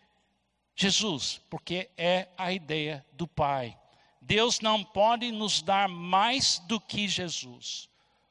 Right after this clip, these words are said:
ou menos do que Jesus.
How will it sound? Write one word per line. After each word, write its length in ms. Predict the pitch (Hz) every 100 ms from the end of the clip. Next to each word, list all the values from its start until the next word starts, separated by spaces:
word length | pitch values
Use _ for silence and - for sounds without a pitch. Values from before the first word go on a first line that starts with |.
| _ _ _ _ -
ou 160 | 160
menos 920 | 165 160 156 175 175 135 107 - - - _ _ _ _ _ -
do 320 | 123 135 139 _
que 420 | - 143 135 131 131 _ _
Jesus. 800 | - - 117 76 64 - -